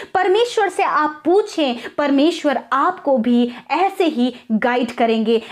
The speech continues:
ऐसे ही आपको मार्गदर्शन करेंगे। जैसे कि हमने देखा कि दाऊद राजा को परमेश्वर ने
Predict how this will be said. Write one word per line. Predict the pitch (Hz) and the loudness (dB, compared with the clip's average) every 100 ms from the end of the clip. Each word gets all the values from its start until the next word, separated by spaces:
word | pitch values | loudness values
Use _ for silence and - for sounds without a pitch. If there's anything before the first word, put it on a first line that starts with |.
| - | -2
ऐसे | 349 381 403 | 0 2 0
ही | 339 | 2
आपको | 294 262 277 | 0 -2 0
मार्गदर्शन | 262 240 269 233 208 247 240 320 | 2 4 2 0 0 0 2 0
करेंगे। | 302 233 220 220 226 240 - - | 2 0 0 0 0 -2 -4 -2
जैसे | 370 370 | 0 0
कि | 349 | 0
हमने | 339 285 277 | 0 2 2
देखा | 233 269 302 294 | 2 0 0 -2
कि | 277 269 240 - 269 | -2 -2 -2 -4 -4
दाऊद | 202 277 381 349 | -2 0 0 0
राजा | 262 240 247 | 0 0 0
को | 240 | 0
परमेश्वर | 247 247 240 240 233 247 | -2 0 0 0 0 -2
ने | 233 226 226 | -2 -2 -4